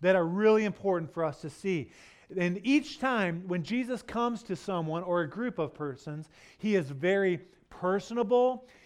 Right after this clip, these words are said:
He is very straightforward. And what I love is that in these two chapters in particular, we see Jesus as being very warm and very compassionate. And sometimes we think of God as this big, awesome,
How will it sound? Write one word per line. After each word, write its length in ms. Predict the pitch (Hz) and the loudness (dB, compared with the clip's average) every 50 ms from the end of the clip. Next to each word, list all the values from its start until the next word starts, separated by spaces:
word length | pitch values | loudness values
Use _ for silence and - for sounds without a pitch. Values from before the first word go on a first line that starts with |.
| - _ _ | -20 _ _
He 220 | - 190 190 185 | 0 2 4 4
is 160 | 180 170 147 | 2 2 -2
very 400 | 143 143 143 190 202 202 196 190 | -4 -2 2 2 2 2 2 0
straightforward. 1080 | - - - - - 185 175 156 143 - - 190 196 202 214 220 226 233 240 254 240 - - - - _ - | -4 -6 -10 -8 -4 -2 -2 -2 -4 -6 -2 2 4 4 6 4 4 2 0 -2 -4 -8 -16 -20 -18 _ -4
And 160 | 190 190 185 | -2 0 2
what 160 | 202 220 220 | 2 2 2
I 120 | 196 196 202 | 2 2 4
love 540 | 190 196 208 254 294 285 233 196 190 185 202 | 4 4 6 6 6 8 6 6 6 4 0
is 160 | 196 185 156 | -2 0 2
that 240 | 208 208 208 202 208 | 4 4 4 2 -2
in 140 | 208 190 | -4 -2
these 260 | 180 226 285 311 294 - | 2 2 4 2 2 0
two 180 | - 269 254 | -2 -4 -4
chapters 480 | - - 254 254 240 226 190 190 175 160 | -2 0 2 2 2 2 0 -4 -4 -4
in 100 | 190 185 | -6 -8
particular, 680 | 208 - - 233 247 240 - 190 165 151 147 151 160 - - _ _ _ _ _ _ _ _ _ _ _ - | -8 -8 -4 -4 -4 -4 -2 -2 -2 0 -2 -4 -6 -8 -14 _ _ _ _ _ _ _ _ _ _ _ -6
we 180 | 175 190 220 | -4 -2 -2
see 460 | 190 - - 247 262 254 220 180 - - - _ - | -2 -4 -4 -4 -2 -2 -2 -2 -6 -8 -20 _ -8
Jesus 520 | 143 202 247 262 233 202 190 175 - - - - _ - - | -2 0 0 0 0 0 0 -2 -2 -4 -12 -20 _ -10 -4
as 180 | 180 185 165 | -4 -2 -2
being 280 | 143 214 226 214 190 160 | -2 0 0 0 0 0
very 360 | 131 175 190 214 226 240 240 | 2 4 4 4 4 4 2
warm 540 | 214 185 185 208 214 214 202 180 151 139 143 165 | 0 -2 -2 -2 0 0 0 0 0 -2 -6 -8
and 160 | 175 170 160 | -6 -6 -4
very 260 | 139 190 202 208 214 208 | 0 2 2 2 2 0
compassionate. 800 | 208 202 180 - - 196 190 190 196 190 - - 147 135 120 120 _ _ - - - - | -2 -6 -6 -4 -2 0 2 2 0 0 -4 -8 -12 -12 -12 -16 _ _ -20 -20 -12 -6
And 160 | 170 180 175 | -4 -4 -2
sometimes 640 | - - 262 302 359 339 - - 214 196 190 196 185 | 0 4 4 4 4 4 2 0 0 2 2 2 0
we 120 | 175 214 220 | 0 -2 -4
think 200 | 214 247 233 208 | -2 -2 -2 0
of 120 | 214 170 | 0 2
God 340 | - 220 226 240 220 208 196 | 2 4 4 6 6 6 6
as 120 | 185 143 | 4 2
this 180 | 160 175 156 135 | 0 -4 -4 -4
big, 640 | 139 139 226 247 254 247 240 226 208 185 165 135 - - - - - _ | -6 -4 -2 2 6 8 8 8 8 6 4 0 -6 -18 -20 -20 -10 _
awesome, 760 | - 220 240 247 247 247 233 - - 208 190 175 160 160 156 | 6 8 8 10 10 8 6 4 0 0 0 2 0 0 -4